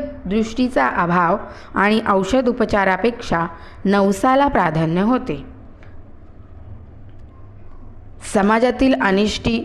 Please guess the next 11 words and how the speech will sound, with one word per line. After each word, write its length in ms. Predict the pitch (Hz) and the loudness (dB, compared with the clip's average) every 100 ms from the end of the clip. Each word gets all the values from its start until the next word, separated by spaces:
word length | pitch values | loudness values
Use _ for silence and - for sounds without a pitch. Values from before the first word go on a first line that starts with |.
| - - | -2 0
चालीरीती 600 | 180 220 254 220 156 - - | 2 2 2 -2 -6 -8 -6
दूर 260 | 160 208 | 0 2
करण्यासाठी 760 | 262 247 254 269 254 269 269 - - - | 4 2 4 2 2 0 0 -4 -12 -10
उपाययोजना. 640 | 185 220 226 214 165 185 156 - - - - - - | -4 0 2 2 0 -4 -12 -14 -18 -18 -18 -18 -12
शासनाद्वारे 840 | - 262 262 277 294 277 285 220 196 | 0 2 4 2 4 4 4 2 2
त्या 200 | 220 220 | 2 2
दूर 240 | 233 269 | 4 4
करण्याचा 460 | 262 247 254 254 262 | 4 2 2 2 0
प्रयत्न 460 | 254 175 170 175 | 2 0 0 -2
करावा. 440 | 165 175 175 180 214 - - - - - - - | 0 0 2 0 -2 -8 -20 -20 -20 -18 -10 -2
समाजात 500 | 220 202 190 190 196 | 0 2 2 2 2